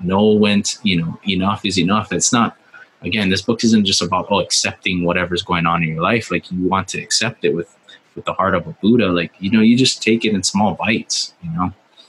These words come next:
But, um, I don't know. I just kinda wanted to touch on that story 'cause it is a powerful story in the book. And if these two individuals, right, this mother and this daughter, can improve their relationship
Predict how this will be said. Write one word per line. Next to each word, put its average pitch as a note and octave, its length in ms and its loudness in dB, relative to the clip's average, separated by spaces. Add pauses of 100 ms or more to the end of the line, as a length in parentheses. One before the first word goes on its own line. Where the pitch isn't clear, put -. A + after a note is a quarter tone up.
(340)
But, F2 160 -2
um, E2 300 0
I A#2 80 2
don't A#2 120 4
know. F2+ 80 2
I F#2 140 2
just G#2+ 300 -2 (640)
kinda A2 200 2
wanted G2+ 280 4
to - 100 -6
touch - 420 -2
on F#2+ 140 0
that E2 160 -2
story F2 380 -4
'cause G#2 260 -2
it G2+ 120 2
is G#2+ 180 4
a F#2+ 80 0
powerful E2 440 -2
story E2+ 380 -2
in D#2+ 100 -6
the D#2 140 -10
book. D#2+ 240 -6 (140)
And E2 340 -2 (540)
if G2 180 -4
these G#2+ 260 2
two A2 240 4
individuals, F2+ 920 2
right, F2+ 180 0
this F2 200 -2
mother F#2+ 280 2
and F2+ 140 2
this E2+ 140 -2
daughter, F#2 440 0
can F2+ 200 -2
improve F2+ 440 -2
their F#2 120 0
relationship E2+ 760 0